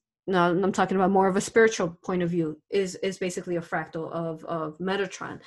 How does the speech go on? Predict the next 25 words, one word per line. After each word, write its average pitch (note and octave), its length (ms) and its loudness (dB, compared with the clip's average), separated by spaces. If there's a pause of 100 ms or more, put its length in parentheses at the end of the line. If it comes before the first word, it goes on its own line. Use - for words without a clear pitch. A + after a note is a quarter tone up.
(360)
So A3 140 2
when A3+ 200 4
you're A3 120 4
looking A3+ 320 2
at G#3 120 2
a F#3+ 80 0
benevolent F#3 580 0
being G#3 380 2
and F3+ 160 -4
they've F3 160 -4
been F#3 160 -2
showing A3 500 0
me F3 220 -2
and, F3 240 -2
and F3 180 -6
talking G#3 440 -4
to F#3 100 -12
me F#3 140 -4
and F3 100 -4
showing A3 260 0
me G3+ 100 0
different, F#3+ 380 -2
basically G3+ 380 -4
different F#3 360 -6
dreams A3+ 560 0